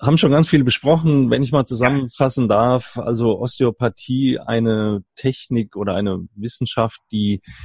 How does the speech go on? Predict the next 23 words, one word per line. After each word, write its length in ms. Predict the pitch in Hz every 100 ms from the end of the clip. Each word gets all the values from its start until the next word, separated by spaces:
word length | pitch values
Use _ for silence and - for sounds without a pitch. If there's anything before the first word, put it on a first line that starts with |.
| - 110
den 180 | 107
Tastsinn 580 | - 127 - - 117 110
nutzt, 420 | 117 123 - -
um 500 | - 110 110 110 104 - -
den 120 | 113 104
menschlichen 420 | 110 - 107 104
Körper, 460 | - 104 123 120 - - _
nicht 440 | 127 131 - -
nur 280 | 127 120 110
eben, 440 | 110 110 104 101
äh, 280 | 87 98 101
Muskeln 420 | 98 117 - 110
und 180 | 98 107
Gelenke, 440 | 101 92 113 120 104
die 280 | 107 107
vielleicht 380 | 101 - 101 104
verstaucht 460 | - - 90 101 110
sind 180 | 110 98
oder 160 | 104
gebrochen 420 | 98 - 110 120
waren, 340 | 95 98 104 101 - - _
zu 320 | - 113 104 -
behandeln, 720 | 90 92 120 127 123 123